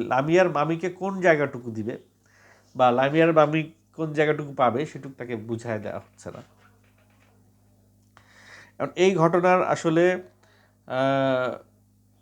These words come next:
যখন কারো একক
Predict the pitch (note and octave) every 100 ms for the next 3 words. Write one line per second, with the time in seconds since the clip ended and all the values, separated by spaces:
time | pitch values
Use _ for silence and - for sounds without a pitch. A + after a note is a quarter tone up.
0 | _ _ _ _ C3 C3 C3 D#3+ D#3 D#3
1 | C#3 - _ _ _ _ _ _ _ _
2 | _ _ _ - B2+ C#3+ D3 - _ -
3 | D3+ F3+